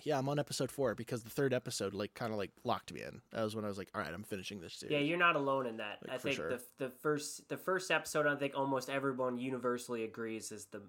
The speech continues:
Speaker 2: messiest episode on there. So, uh,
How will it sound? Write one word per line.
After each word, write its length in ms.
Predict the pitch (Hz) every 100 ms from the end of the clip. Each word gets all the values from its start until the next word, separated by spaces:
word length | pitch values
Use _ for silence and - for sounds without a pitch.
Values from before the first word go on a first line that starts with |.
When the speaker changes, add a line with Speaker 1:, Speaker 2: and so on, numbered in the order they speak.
| - 117
Speaker 2:
messiest 540 | 113 110 - 110 -
episode 460 | 101 98 - 95 -
on 140 | -
there. 140 | - - _
So, 400 | - - 110 95 - _ _ _ _ -
uh, 260 | - 95